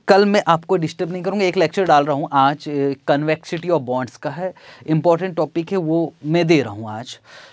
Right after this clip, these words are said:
लेकिन आपके जो रिवीजन लेक्चर्स है, वो परसों से स्टार्ट हो गए। अ, पूरा शेड्यूल है मेरे पास, तो ज़रा बात ही कर लें। यस,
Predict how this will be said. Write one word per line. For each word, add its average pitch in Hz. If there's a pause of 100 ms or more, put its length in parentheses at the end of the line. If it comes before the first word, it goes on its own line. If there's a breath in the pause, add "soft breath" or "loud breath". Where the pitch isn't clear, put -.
लेकिन 165
आपके 143
जो 180
रिवीजन 156
लेक्चर्स 151
है, 214
वो 214
परसों 139
से 120
स्टार्ट 110
हो 123
गए। 190
अ, 135 (580)
पूरा 233
शेड्यूल 143
है 127
मेरे 123
पास, 196 (100)
तो 135
ज़रा 120
बात 120
ही 170
कर 156
लें। 175 (500 soft breath)
यस, -